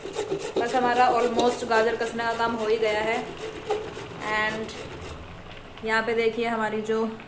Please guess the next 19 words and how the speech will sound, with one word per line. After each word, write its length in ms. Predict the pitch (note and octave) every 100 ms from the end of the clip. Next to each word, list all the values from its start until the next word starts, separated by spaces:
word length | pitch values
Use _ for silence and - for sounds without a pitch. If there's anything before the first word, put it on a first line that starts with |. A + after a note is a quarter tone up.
| - -
कढ़ाई 300 | A3+ A3 A3
में 160 | A3+
गाजर 320 | A3 G#3+ A3 A3
है, 160 | A#3 - - - - - - - - -
उसका 280 | A3 - A#3
रंग 200 | A#3 A3
orange 360 | G#3 G#3 G#3
orange 300 | G3 G3 F#3+
हो 80 | F#3+
गया 180 | - -
है, 80 | - - - - - B3+ B3 - - - - - - - - - - - - - - - - - - - -
जो 160 | A3 A3
कि 120 | A3
दूध 200 | A3+ A3+
में 140 | A3+ A#3+
पक 200 | A3 A3
रही 140 | F#3+
है 120 | F3+
अभी 200 | E3+ F3